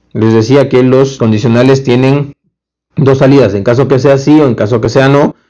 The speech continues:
Si es sí, voy a presentar un valor en pantalla que es valor ingresado fuera de rango. Caso contrario, presento valor in-, ingresado dentro del rango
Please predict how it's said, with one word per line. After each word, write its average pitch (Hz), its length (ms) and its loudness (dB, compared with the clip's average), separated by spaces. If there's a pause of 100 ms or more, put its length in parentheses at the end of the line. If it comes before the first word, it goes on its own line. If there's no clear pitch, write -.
(200)
Si 143 180 -2
es 139 140 0
sí, 196 500 0
voy 131 260 2
a 135 300 -4
presentar 156 560 0
un 170 120 0
valor 143 260 2
en 160 120 0
pantalla 156 580 0 (560)
que 143 180 2
es 143 80 -2
valor 143 260 2
ingresado 147 500 2
fuera 156 240 2
de 160 100 4
rango. 165 580 0 (320)
Caso 156 320 0
contrario, 160 460 2
presento 131 340 0
valor 123 240 2
in-, - 280 -8 (220)
ingresado 120 560 2
dentro 127 300 2
del 139 100 0
rango 160 520 -2